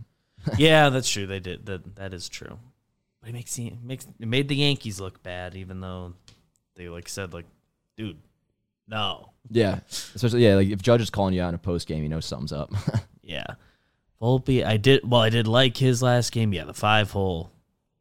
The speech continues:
Speaker 2: feels premature. I, I know it's a weird group today, but
Speaker 1: Yeah.
Speaker 2: keep him nine, man.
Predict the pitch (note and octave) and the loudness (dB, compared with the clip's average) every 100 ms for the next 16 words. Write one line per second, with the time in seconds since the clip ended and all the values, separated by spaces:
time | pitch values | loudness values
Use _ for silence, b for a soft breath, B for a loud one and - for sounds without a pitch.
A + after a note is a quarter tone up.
0 | _ _ _ _ _ _ _ - C#3+ A#2 | _ _ _ _ _ _ _ 4 4 4
1 | - A#2+ G#2 G2 - A2+ F#2+ F#2 F#2+ F#2+ | 2 2 2 2 2 4 2 2 0 -2
2 | - G2 G2+ F#2+ F#2 - F#2+ G2+ F#2+ F2+ | -4 -2 0 0 -2 -6 -6 -4 -6 -8
3 | G2 F#2+ F#2 - - D#2+ D#2+ A1 - F2+ | -8 -6 -8 -12 -14 -12 -12 -14 -10 -8
4 | B1+ - _ _ _ F2+ F#2 D#2 D2+ - | -8 -14 _ _ _ -6 -6 -6 -10 -18
5 | _ _ _ _ _ _ C#3+ C3 F2 E2+ | _ _ _ _ _ _ -4 -4 -12 -8
6 | G2 - - - | -8 -10 -16 -20